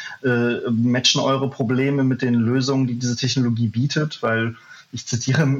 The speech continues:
ich zitiere noch einmal, „Das ist nicht die beste Erfindung seit geschnittenem Brot.“ Für manche Sachen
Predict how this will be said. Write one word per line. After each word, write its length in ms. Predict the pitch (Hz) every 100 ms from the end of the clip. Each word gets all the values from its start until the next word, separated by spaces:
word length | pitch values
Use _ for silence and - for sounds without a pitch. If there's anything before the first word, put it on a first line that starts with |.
| 135
ich 140 | 123
zitiere 340 | - 117 131 120
noch 160 | 135
einmal, 440 | 143 120 117 131 135
„Das 100 | 117
ist 40 |
nicht 120 | 120
die 60 | 127
beste 220 | 131 139
Erfindung 280 | 120 131 123
seit 180 | 123 120
geschnittenem 420 | 117 131 120 113
Brot.“ 260 | 107 147 -
Für 100 | 123
manche 260 | 127 131
Sachen 460 | 110 123 123 113